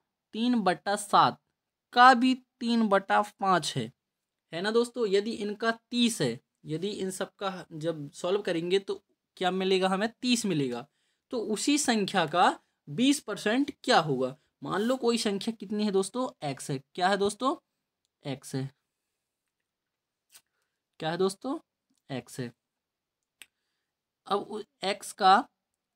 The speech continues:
एक तिहाई यानी एक बटा तीन का, यानी गुना का निशान, का तीन बटे सात, तीन बटा सात का दो बटा पाँच कितना है, तीस है। तो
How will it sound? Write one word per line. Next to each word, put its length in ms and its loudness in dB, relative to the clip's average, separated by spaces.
एक 280 -2
तिहाई 280 -2
यानी 280 -2
एक 200 4
बटा 320 0
तीन 320 -2
का, 160 4
यानी 320 0
गुना 340 -4
का 120 -6
निशान, 440 -8
का 160 4
तीन 380 -4
बटे 320 -4
सात, 380 0
तीन 260 -4
बटा 320 -2
सात 360 -4
का 320 4
दो 280 4
बटा 400 2
पाँच 400 -2
कितना 300 -2
है, 220 0
तीस 340 -4
है। 180 -8
तो 60 -8